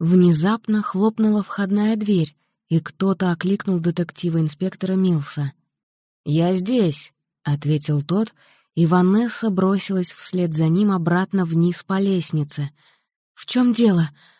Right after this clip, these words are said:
Вы нашли ее?» — в отчаянии спросила она. «Боюсь, произошел несчастный случай». «О чем ты говоришь, парень?» — крикнул инспектор Милс.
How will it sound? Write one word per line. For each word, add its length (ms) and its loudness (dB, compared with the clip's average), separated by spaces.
Вы 140 4
нашли 560 4
ее?» — 260 4
в 120 -2
отчаянии 560 0
спросила 640 -4
она. 380 -2
«Боюсь, 680 2
произошел 800 2
несчастный 840 0
случай». 800 -4
«О 160 0
чем 260 0
ты 80 -2
говоришь, 500 0
парень?» — 520 -2
крикнул 480 0
инспектор 580 -4
Милс. 580 0